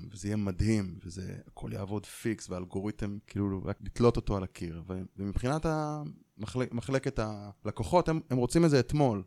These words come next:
הם לא אכפת, הם רוצים שזה יעבוד. ו-, והפרודקט רוצים שזה יהיה גם יתאים למשהו שקורה עוד שנה.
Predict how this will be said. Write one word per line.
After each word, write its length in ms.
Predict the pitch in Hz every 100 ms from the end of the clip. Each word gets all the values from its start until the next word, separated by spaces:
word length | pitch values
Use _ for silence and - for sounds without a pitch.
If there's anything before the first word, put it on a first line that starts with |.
| -
הם 60 | 135
לא 60 |
אכפת, 320 | 165 175 165
הם 60 | 135
רוצים 180 | 123 165
שזה 120 | 165
יעבוד. 440 | 131 120 143 98 90
ו-, 460 | 101 98 110 104 104 -
והפרודקט 760 | 104 98 151 185 185 180 175 135
רוצים 320 | 131 156 156
שזה 460 | 156 123 127 123 123
יהיה 220 | 85 123 139
גם 280 | 156 139 113
יתאים 380 | 117 - 151 147
למשהו 380 | 135 139 147
שקורה 280 | 127 - 127
עוד 140 | 135 123
שנה. 360 | 113 110 104